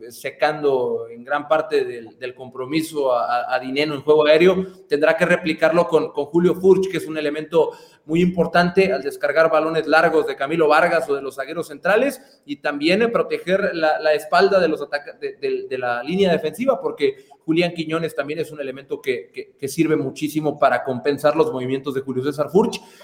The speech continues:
Así que yo creo que son los aspectos un poquito más importantes a cuidar por Chivas. Ahora, el medio campo del Guadalajara tendrá que seguir la misma línea mostrada en, en, en el último mes de, de, de, del torneo, porque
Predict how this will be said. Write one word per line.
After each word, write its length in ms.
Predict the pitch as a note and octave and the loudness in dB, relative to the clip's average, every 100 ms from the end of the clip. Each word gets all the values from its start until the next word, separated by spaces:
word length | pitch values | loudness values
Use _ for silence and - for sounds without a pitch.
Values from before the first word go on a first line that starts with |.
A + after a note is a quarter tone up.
| - | 0
Así 240 | D3+ F3+ | 2 4
que 80 | F#3 | 4
yo 120 | F#3 | 6
creo 160 | F#3 F#3 | 6 4
que 100 | F3 | 4
son 160 | F3 | 4
los 120 | F#3 F3+ | 2 0
aspectos 460 | - E3 F#3 F#3 - - _ | -4 -4 -2 -4 -8 -20 _
un 240 | F3+ F3+ F3+ | -6 -4 -4
poquito 280 | A3 A3+ A3 | 0 4 4
más 160 | G#3 | 4
importantes 640 | G#3 G3+ F#3+ G3 F#3+ F#3 E3+ | 4 2 4 2 2 2 0
a 100 | - | 2
cuidar 340 | D3+ D#3+ E3 | 4 4 4
por 200 | D#3+ D3 | 2 0
Chivas. 480 | - F#3+ F3+ C#3+ C#3 | -2 0 2 2 2
Ahora, 680 | C#3+ E3+ E3 C3 - - - | 4 6 6 2 -6 -14 -8
el 120 | C#3+ | -2
medio 240 | D#3 F3 F3+ | 4 4 6
campo 300 | F3+ F3+ E3+ | 2 2 2
del 140 | D3 | 2
Guadalajara 720 | C#3 C3+ C#3 C3 D#3+ E3+ E3+ - | 4 2 2 0 2 4 2 -2
tendrá 340 | D#3+ D3 D3 D3+ | -2 0 0 0
que 120 | D#3+ | -2
seguir 400 | D3+ C#3+ C#3+ D3+ | -2 0 2 2
la 380 | C3+ B2+ B2+ C3 | 2 -4 -6 -4
misma 280 | C#3+ C3+ C#3 | -4 -2 -2
línea 380 | C#3+ D3+ C#3 | 0 0 -2
mostrada 560 | B2+ B2+ - C#3+ D3 C3+ | -4 -10 -2 2 2 0
en, 220 | A#2+ A#2 A2+ G#2+ | -6 -14 -20 -20
en, 40 | |
en 180 | A#2+ A#2+ | -20 -18
el 100 | B2 | -6
último 420 | D3 D3 D3 C3 | -6 -4 -8 -8
mes 480 | D3 D3+ D3 - - A2+ | -2 -2 -2 -10 -16 -20
de, 160 | G#2+ | -20
de, 280 | A2+ A2+ - - | _ -20 -20 -20
de, 220 | A2+ G#2 | -20 -8
del 220 | B2+ C3 | -2 0
torneo, 400 | C#3+ C#3 D#3 D3+ A#2+ | 2 2 2 2 2
porque 520 | C#3 - C#3+ - | -2 0 0 0